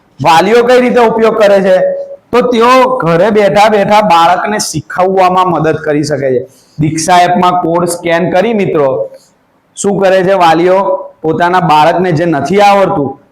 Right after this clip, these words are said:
તે શીખવાડી પણ શકે છે. મિત્રો, આજના યુગમાં, ડિજિટલ યુગમાં આ દીક્ષા એપ એ આપણા માટે એક વરદાન બનીને આવી એવું કહી શકાય. આપણા વિદ્યાર્થીઓ માટે, ખાસ કરીને પછાત વર્ગના વિદ્યાર્થીઓ માટે, બરોબર?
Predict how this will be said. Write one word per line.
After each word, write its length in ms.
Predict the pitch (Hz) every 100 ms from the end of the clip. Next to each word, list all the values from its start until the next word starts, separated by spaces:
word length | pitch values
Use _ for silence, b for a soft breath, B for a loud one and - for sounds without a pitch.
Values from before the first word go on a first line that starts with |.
| -
તે 100 | 160
શીખવાડી 520 | - 131 - 147 156
પણ 180 | - 156
શકે 380 | 151 117 139 143 147 165 - - - -
છે. 520 | 190 151 127 - -
મિત્રો, 200 | 160 160
આજના 640 | 196 196 131 131 156 180 180
યુગમાં, 680 | 175 139 135 131 131 151 156
ડિજિટલ 540 | 170 147 190 208 214
યુગમાં 480 | 185 143 147 147 143
આ 240 | 143 - 170
દીક્ષા 480 | 165 170 - 214 196
એપ 240 | 151 143 147 - _ _ _ _
એ 60 | 185
આપણા 320 | 175 175 175
માટે 280 | 175 165 180
એક 120 | 165
વરદાન 460 | 131 135 139 151 151
બનીને 340 | 143 143 143
આવી 240 | 139 147
એવું 160 | 143 143
કહી 160 | 147 139
શકાય. 280 | 135 143
આપણા 200 | 139 143
વિદ્યાર્થીઓ 560 | 151 156 135 180 180 185
માટે, 200 | 180 190
ખાસ 360 | 190 170 185 190
કરીને 460 | 185 196 202 196 202 B B -
પછાત 460 | 180 - 196 196
વર્ગના 320 | 190 175 190
વિદ્યાર્થીઓ 600 | 185 175 143 180 156 175
માટે, 260 | 160 143 139
બરોબર? 340 | 147 175 185